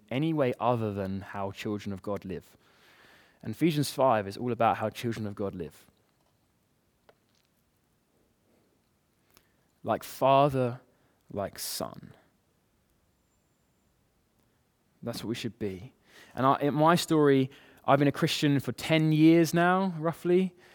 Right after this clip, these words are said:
and when I look back over my ten years, there's a, I, I notice a correlation.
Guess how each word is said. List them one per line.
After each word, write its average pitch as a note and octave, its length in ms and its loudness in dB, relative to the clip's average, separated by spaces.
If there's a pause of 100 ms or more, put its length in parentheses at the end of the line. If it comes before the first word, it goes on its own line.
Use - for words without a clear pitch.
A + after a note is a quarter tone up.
(220)
and B2+ 500 2 (4000)
when C3+ 100 2
I C3+ 60 6
look C3 320 0
back E3 400 2 (140)
over B2+ 200 0
my A#2+ 160 0
ten B2+ 300 0
years, F#3 540 0 (2000)
there's C3 120 -4
a, C3 320 -2
I, C#3+ 280 2
I D#3+ 60 0
notice E3+ 180 2
a D3+ 40 -8
correlation. A#2+ 680 0